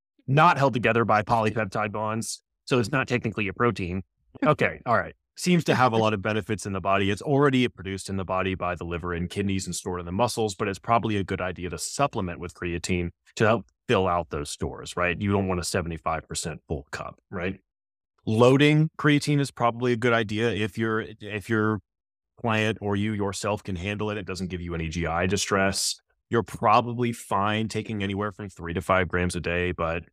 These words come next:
a relative dose of point one gram per kilogram a day is certainly not gonna hurt you. Stick with monohydrate in its powder form. You're chilling. Don't worry about the time of day you take it, as long as it's a time that is,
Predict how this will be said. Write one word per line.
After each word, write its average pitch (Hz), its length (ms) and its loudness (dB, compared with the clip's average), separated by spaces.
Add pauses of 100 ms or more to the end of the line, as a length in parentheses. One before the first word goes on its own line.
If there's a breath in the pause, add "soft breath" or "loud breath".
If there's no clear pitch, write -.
a 98 80 -2
relative 92 400 0
dose 87 320 -2
of 85 140 -6
point 82 260 -6
one 85 220 -4
gram 82 320 -4
per 85 140 -6
kilogram 80 440 -2
a 78 40 -4
day 80 160 -2
is 78 140 -2
certainly - 360 -2
not 78 180 -6
gonna 82 140 -10
hurt 117 280 2
you. 104 280 4 (320)
Stick - 340 0
with 110 140 2
monohydrate 90 800 4
in 82 120 -8
its 82 120 -12
powder 85 380 -2
form. 78 400 -6
You're 80 120 -6
chilling. 76 460 -4
Don't 87 220 2
worry 101 220 4
about 95 220 4
the 104 80 2
time 95 320 2
of 87 120 2
day 87 180 0
you 85 180 0
take 85 260 -4
it, 82 120 -4
as 85 180 -6
long 85 320 -2
as 85 80 -4
it's 90 160 -6
a 85 60 -10 (120)
time 87 440 0
that 85 160 -2
is, 78 200 -8